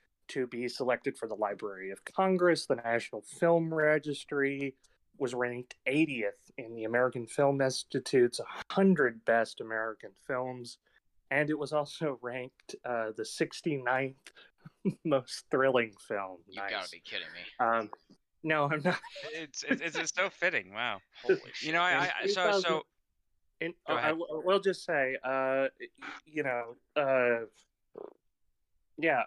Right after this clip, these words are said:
Speaker 1: uh, one, winner, uh, nominated for Best Original Screenplay, nominated for Best Original Score at the Academy Award. Uh, uh, you know, it won the National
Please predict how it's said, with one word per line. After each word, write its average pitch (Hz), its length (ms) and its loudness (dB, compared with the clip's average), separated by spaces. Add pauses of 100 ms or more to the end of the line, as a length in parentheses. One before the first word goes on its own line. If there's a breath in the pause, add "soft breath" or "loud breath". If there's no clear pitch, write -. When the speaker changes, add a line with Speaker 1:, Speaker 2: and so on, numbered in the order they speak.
Speaker 1:
uh, 131 80 0
one, 156 480 2
winner, 180 480 4
uh, 135 160 2
nominated 165 640 0
for 127 160 -6
Best 120 320 -2
Original 107 420 -8
Screenplay, 147 920 0
nominated 110 520 -2
for 104 140 -10
Best 104 340 -6
Original 101 440 -10
Score 147 480 0
at 127 100 -10
the 107 100 -8
Academy 98 540 -8
Award. 120 720 2 (580 loud breath)
Uh, 101 240 0 (100)
uh, 104 100 2
you 117 200 2
know, 107 160 2
it 101 200 -2
won 143 380 2
the 127 80 -2
National 117 460 -2